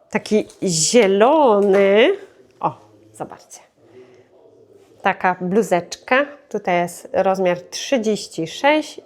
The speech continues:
No i ona właśnie też kosztowała kup dwie, a,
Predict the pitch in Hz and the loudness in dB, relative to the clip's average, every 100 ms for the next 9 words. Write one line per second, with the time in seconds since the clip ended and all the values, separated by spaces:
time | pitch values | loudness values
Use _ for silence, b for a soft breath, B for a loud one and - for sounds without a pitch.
0 | - 302 254 214 226 208 175 175 - 175 | 0 4 4 4 4 2 0 -4 -6 -6
1 | 170 165 175 - 170 170 165 156 - 202 | -6 -12 -14 -10 -6 -4 -4 -2 0 0
2 | 180 208 262 247 214 196 | 0 2 2 2 0 0